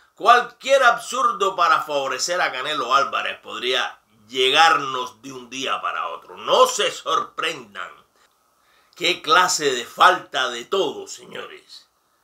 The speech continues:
Al público, ¿no? Increíble. Esperemos a ver qué nos llega mañana. Más que una novela, señores, esto parece una comedia.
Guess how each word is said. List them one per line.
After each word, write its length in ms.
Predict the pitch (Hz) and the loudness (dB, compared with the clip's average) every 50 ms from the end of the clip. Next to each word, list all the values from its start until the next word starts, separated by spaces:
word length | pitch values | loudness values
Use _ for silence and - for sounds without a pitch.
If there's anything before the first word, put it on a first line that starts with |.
| _ _ _ _ _ | _ _ _ _ _
Al 260 | - 95 107 113 - | -6 -6 -6 -6 -6
público, 600 | _ 196 240 240 208 160 139 113 107 - - 120 | _ 0 0 0 2 0 -2 -4 -6 -8 -10 -4
¿no? 360 | 139 185 220 226 202 - - _ _ _ _ _ _ _ _ _ _ _ _ _ _ _ _ _ _ _ _ | 0 0 0 0 -2 -6 -10 _ _ _ _ _ _ _ _ _ _ _ _ _ _ _ _ _ _ _ _
Increíble. 1300 | _ 107 123 127 123 120 113 101 _ _ - - - 117 123 160 185 196 180 147 127 113 107 92 85 - _ _ _ _ _ _ _ _ _ _ _ | _ -12 -10 -10 -10 -12 -16 -20 _ _ -14 -8 -4 -2 2 2 2 2 0 -4 -6 -6 -6 -8 -10 -12 _ _ _ _ _ _ _ _ _ _ _
Esperemos 760 | - 127 165 180 - - - 175 185 214 247 247 247 220 196 | 0 0 0 0 0 0 2 2 4 4 2 0 0 2 4
a 100 | 185 185 | 4 4
ver 220 | 196 220 208 190 - | 4 2 -2 -2 -4
qué 160 | - 180 175 | -6 -6 -4
nos 200 | 170 156 143 135 | -4 -6 -6 -4
llega 280 | 135 139 131 120 117 | -2 -2 -2 0 -2
mañana. 680 | 110 107 104 104 104 123 156 190 208 214 - - - _ _ _ _ _ _ _ _ _ _ _ _ _ | -4 -4 -6 -6 -2 0 0 0 0 -2 -4 -6 -10 _ _ _ _ _ _ _ _ _ _ _ _ _
Más 300 | 123 156 202 - - - | 2 4 6 6 4 2
que 140 | - 165 | -6 -8
una 220 | 170 185 185 160 147 | -8 -4 -2 0 0
novela, 480 | 139 127 131 143 151 147 135 123 - | 0 0 0 -2 -2 -2 -2 -4 -6
señores, 440 | - 110 110 120 131 123 117 123 123 | -8 -12 -10 -8 -8 -6 -6 -8 -10
esto 220 | - - 135 113 98 | -8 -10 -10 -8 -6
parece 540 | 107 104 110 131 131 131 - 110 - - _ | -6 -4 -4 -4 -6 -6 -8 -10 -14 -18 _
una 440 | 127 139 147 151 143 135 131 - - | -14 -12 -10 -8 -6 -6 -6 -8 -10
comedia. 1000 | _ 120 110 107 107 110 117 120 117 113 113 113 113 117 110 101 90 - - - | _ -16 -16 -12 -8 -6 -6 -6 -6 -8 -6 -2 2 4 4 4 4 2 -2 -10